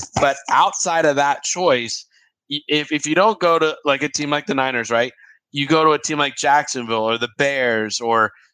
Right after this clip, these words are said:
somewhere else that's gonna be rebuilding from the get-go and from the scratch, you're gonna take a lot of heat because you're the quarterback and they're rebuilding from the ground up. It's a tear down and rebuild.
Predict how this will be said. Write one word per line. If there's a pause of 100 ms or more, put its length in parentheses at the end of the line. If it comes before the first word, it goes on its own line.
somewhere
else
that's
gonna
be
rebuilding
from
the
get-go
and
from
the
scratch, (300)
you're
gonna
take
a
lot (180)
of (180)
heat (500)
because
you're
the
quarterback (380)
and
they're
rebuilding
from
the
ground
up.
It's
a
tear
down
and
rebuild.